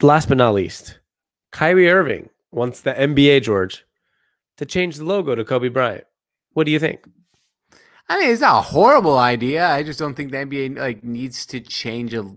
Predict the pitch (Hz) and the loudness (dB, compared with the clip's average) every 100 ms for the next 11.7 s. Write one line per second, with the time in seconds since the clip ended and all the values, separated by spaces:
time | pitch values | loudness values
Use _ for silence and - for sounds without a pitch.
0 | _ 107 101 104 123 101 76 69 - 175 | _ -6 -4 0 0 -2 -6 -6 0 2
1 | 175 139 127 139 135 123 123 120 113 117 | 4 2 4 2 4 2 2 0 2 2
2 | 104 127 117 127 135 120 123 117 - 98 | 2 2 2 0 -2 -4 -2 -2 -4 -4
3 | 107 117 117 117 123 131 110 110 107 98 | -2 -2 -4 -4 -2 -2 -2 -6 -10 -14
4 | 85 95 95 107 110 120 113 104 113 113 | -10 -10 -6 -6 -4 -2 -2 -2 -6 -8
5 | _ - - - _ _ 127 117 113 107 | _ -20 -20 -20 _ _ -2 -2 -4 -4
6 | 120 - - 107 110 110 113 107 104 104 | -4 -6 -4 -2 -2 -2 -4 -4 -6 -6
7 | 104 101 101 101 - 120 - _ - - | -4 -4 -6 -8 -12 -18 -18 _ -12 -6
8 | 50 - - 101 - _ _ - 123 - | -6 -6 -12 -20 -20 _ _ -16 -14 -14
9 | _ - 269 330 - 220 - - - 135 | _ -20 -20 _ -14 -12 -12 -12 -10 -2
10 | 123 113 117 - 107 107 107 101 - 110 | 2 2 0 -2 0 0 0 -4 -6 -4
11 | 107 92 - _ - 131 110 | -2 -4 -12 _ -14 -10 -10